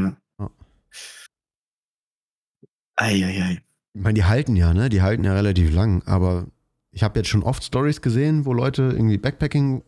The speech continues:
Speaker 2: äh, also Bikepacking waren oder so und auf einmal war halt der Akku leer und dann so, hm,
Speaker 1: Richtig
Speaker 2: scheiße.
Speaker 1: bitter. <laughs> Ja.
Speaker 2: Nicht gut.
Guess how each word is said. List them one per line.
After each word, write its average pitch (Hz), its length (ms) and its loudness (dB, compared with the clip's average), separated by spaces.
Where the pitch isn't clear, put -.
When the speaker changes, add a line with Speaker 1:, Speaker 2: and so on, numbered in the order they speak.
Speaker 2:
äh, 110 60 -4
also 101 300 0
Bikepacking 123 520 -2
waren 131 180 0
oder 123 140 0
so 127 160 0
und 123 80 0
auf 113 100 -2
einmal 120 280 -2
war 101 100 -2
halt 101 100 -2
der - 80 -2
Akku 135 160 -2
leer 92 180 2
und 92 80 0
dann 98 100 2
so, 104 180 -2
hm, 180 180 -6
Speaker 1:
Richtig 135 280 -2
Speaker 2:
scheiße. 135 500 0
Speaker 1:
bitter. 185 340 -2
<laughs> - 100 -4
Ja. - 220 2
Speaker 2:
Nicht 160 180 -2
gut. 92 220 0